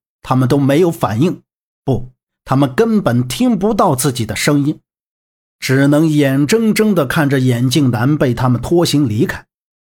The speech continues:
就在眼镜男身体离开地面时，从他身上掉下来一件东西，像是一块小石头。待那些人消失在眼前，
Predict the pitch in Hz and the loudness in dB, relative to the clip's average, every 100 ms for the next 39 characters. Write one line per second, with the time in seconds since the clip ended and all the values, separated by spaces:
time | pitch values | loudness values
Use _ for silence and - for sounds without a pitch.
0 | _ - - 131 127 131 127 123 127 151 | _ -6 0 2 2 2 2 2 2 2
1 | 131 143 151 170 156 131 143 220 214 214 | 2 2 2 0 0 0 0 0 -2 -2
2 | 196 185 269 156 123 98 _ _ _ - | 0 0 0 -2 -4 -8 _ _ _ -8
3 | 117 117 120 120 156 147 143 120 123 170 | -4 -2 -2 -2 0 0 0 -2 0 0
4 | 120 127 117 127 214 - 135 110 233 262 | 0 -2 -2 -2 -2 -2 -2 0 0 0
5 | 190 202 - _ _ _ - - 123 98 | -2 -6 -12 _ _ _ -6 -2 -2 -2
6 | 98 - 113 98 127 123 120 - _ - | -6 -6 -6 -4 -6 -4 -6 -8 _ -10
7 | - 127 98 180 - - 107 208 - 202 | -4 -4 -4 -6 -6 -4 -4 -4 -6 -10
8 | _ _ _ _ _ _ _ _ _ _ | _ _ _ _ _ _ _ _ _ _
9 | _ _ _ _ _ - 170 180 190 185 | _ _ _ _ _ -4 0 2 2 2
10 | 170 202 185 196 - 220 214 220 220 151 | 2 2 2 0 0 0 2 0 0 0
11 | 123 120 127 135 226 | 0 -2 -2 -2 -2